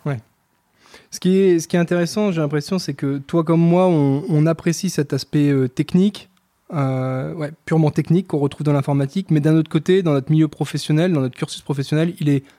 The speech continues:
inconcevable de se retrouver seul avec la machine et de faire du code, par exemple, toute la journée. Ce qui, ce qu'on aime, euh, c'est l'humain. Et, et, et c'est en ça où, d'ailleurs, le, le métier d'expert comptable, je parle, euh, pour ma part, est, est particu-, enfin,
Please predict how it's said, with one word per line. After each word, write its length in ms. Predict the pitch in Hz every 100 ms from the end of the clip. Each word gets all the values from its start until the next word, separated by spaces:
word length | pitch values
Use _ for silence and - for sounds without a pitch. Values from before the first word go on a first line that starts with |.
| _ -
inconcevable 760 | 175 180 - 156 165 175 160 -
de 60 |
se 80 | 135
retrouver 260 | - - 147
seul 260 | - 165
avec 220 | 151 147 147
la 60 |
machine 420 | 143 135 175 175 170 _ _ -
et 60 |
de 60 | 147
faire 140 | 156
du 120 | 143 143
code, 220 | 160 143
par 160 | 131
exemple, 220 | 135 139 139
toute 140 | 143
la 80 | 139
journée. 280 | 143 135 117 110 - - _
Ce 100 | 110
qui, 180 | - -
ce 100 | -
qu'on 180 | 160 139
aime, 320 | 160 143 123 143
euh, 440 | 151 143 160 165 160
c'est 160 | -
l'humain. 320 | 135 139 180 196 - 107 -
Et, 80 | 147
et, 320 | 151 180 185
et 20 |
c'est 180 | 143 160
en 120 | 151
ça 260 | 147 202 196
où, 120 | 156
d'ailleurs, 320 | 151 151 170
le, 220 | 147 139
le 140 | 135 139
métier 460 | 139 - 165 156
d'expert 320 | 135 131 143 -
comptable, 320 | 143 214 190
je 60 |
parle, 280 | - 131 131
euh, 320 | 127 135 165 175 151
pour 100 | 139
ma 140 | 131
part, 320 | 131 208 196 - - - _
est, 60 | 156
est 260 | 160 202 165
particu-, 540 | - 165 - - 180
enfin, 280 | 160 147